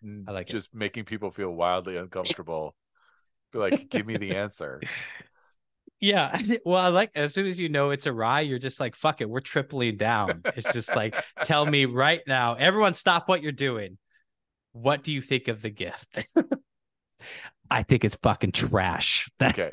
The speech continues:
Speaker 2: I
Speaker 1: okay.
Speaker 2: think, there it
Speaker 1: All
Speaker 2: is.
Speaker 1: right. What did you get? What did, what did you, okay, you gotta give me something before
Speaker 2: Here you go,
Speaker 1: I
Speaker 2: bro.
Speaker 1: open. What, gotta, you get a present, right? This is, br-,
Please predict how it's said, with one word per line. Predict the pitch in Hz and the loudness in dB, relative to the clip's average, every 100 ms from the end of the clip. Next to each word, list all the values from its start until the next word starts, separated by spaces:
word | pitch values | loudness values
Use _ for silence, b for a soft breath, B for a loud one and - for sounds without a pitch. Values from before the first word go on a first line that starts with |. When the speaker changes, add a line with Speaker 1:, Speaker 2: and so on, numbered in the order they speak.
| - | 2
Speaker 2:
I | 370 | 2
Speaker 1:
okay. | - 147 | 2 -2
Speaker 2:
think, | 156 107 - | -2 -6 -10
there | 98 90 | -12 -12
it | |
Speaker 1:
All | 90 | -12
Speaker 2:
is. | 80 | -12
Speaker 1:
right. | - B B | -16 B B
What | 117 | 0
did | 131 120 | 0 0
you | 110 | -4
get? | 107 117 | -4 -2
What | 113 | -2
did, | 117 117 | 0 -2
what | 113 | -4
did | 110 101 | -6 -6
you, | 104 | -8
okay, | 92 87 80 | -8 -8 -8
you | 85 | -6
gotta | 107 | -6
give | 98 98 | -6 -10
me | |
something | 90 90 - | -8 -10 -12
before | 80 156 | -18 -8
Speaker 2:
Here | 131 113 | -4 -2
you | |
go, | 101 | -2
Speaker 1:
I | |
Speaker 2:
bro. | 73 | -6
Speaker 1:
open. | - | -10
What, | 76 76 _ _ _ _ _ _ - | -16 -18 _ _ _ _ _ _ -4
gotta, | 98 | -2
you | 98 | -2
get | 92 92 | -2 -4
a | |
present, | 87 101 95 104 95 | -2 0 0 -2 -6
right? | 90 95 101 | -4 -4 -8
This | 107 | -10
is, | 107 | -12
br-, | 107 131 110 | -14 -10 -6